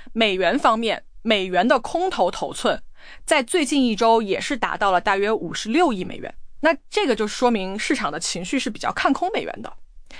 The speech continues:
但是如果说就业数据非常的强劲，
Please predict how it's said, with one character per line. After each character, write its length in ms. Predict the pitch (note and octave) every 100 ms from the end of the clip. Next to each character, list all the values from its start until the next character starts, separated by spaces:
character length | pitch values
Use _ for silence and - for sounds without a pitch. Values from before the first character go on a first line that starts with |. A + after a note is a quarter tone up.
| - -
但 140 | E4+ F4+
是 60 |
如 260 | D4 A3 E4+
果 140 | E4
说 180 | - A3+
就 200 | A3 D#4
业 120 | C4
数 160 | B3+ C4+
据 160 | A3+
非 240 | G3 - F4+
常 140 | C4+
的 100 | F3
强 320 | G3 - -
劲， 240 | F3+ A3+